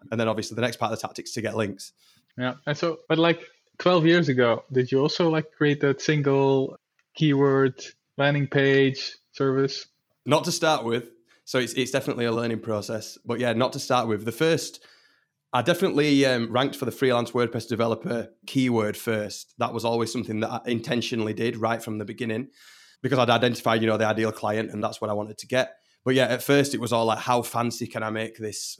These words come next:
Speaker 1: website? How, you know, my logo has to be, you know, really perfect." So I'm in Photoshop,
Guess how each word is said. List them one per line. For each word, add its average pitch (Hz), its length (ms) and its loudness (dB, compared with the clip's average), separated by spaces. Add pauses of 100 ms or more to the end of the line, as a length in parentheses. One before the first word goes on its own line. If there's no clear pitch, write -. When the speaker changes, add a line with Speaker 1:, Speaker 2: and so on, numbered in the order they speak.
Speaker 1:
website? 101 500 -6 (340)
How, 120 260 2
you 120 80 -2
know, 113 240 -2 (240)
my 117 140 -2
logo 120 340 2
has 113 140 -2
to 113 100 -12
be, 110 140 -4
you 107 160 -4
know, 107 120 -4
really 110 280 -4
perfect." 117 420 -6
So 110 80 -6
I'm 110 100 0
in 113 120 -2
Photoshop, 117 640 -2